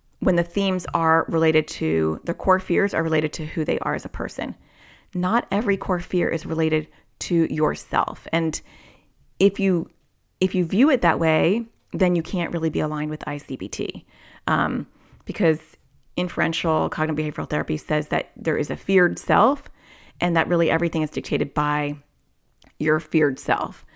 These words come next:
But, and so she gave an example of her own disgust, but really her feared self was, like, spreading the germs around or spreading the disgust around. And to me, that's not a core fear of disgust. Um, core fear of disgust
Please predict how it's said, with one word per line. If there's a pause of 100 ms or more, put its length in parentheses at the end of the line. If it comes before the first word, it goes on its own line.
(460)
But, (120)
and
so
she
gave
an
example
of
her
own
disgust, (360)
but
really
her
feared
self
was,
like,
spreading
the
germs
around
or
spreading
the
disgust
around.
And
to
me,
that's
not
a
core
fear
of
disgust. (500)
Um, (500)
core
fear
of
disgust